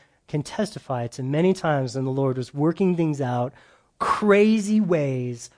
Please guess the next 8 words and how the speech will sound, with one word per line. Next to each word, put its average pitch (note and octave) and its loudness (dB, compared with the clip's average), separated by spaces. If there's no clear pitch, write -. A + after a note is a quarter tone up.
far G3+ 2
away D#3 2
for - -4
you, B2 -4
to - -6
provide A#2+ -4
for - -8
you. A2 -6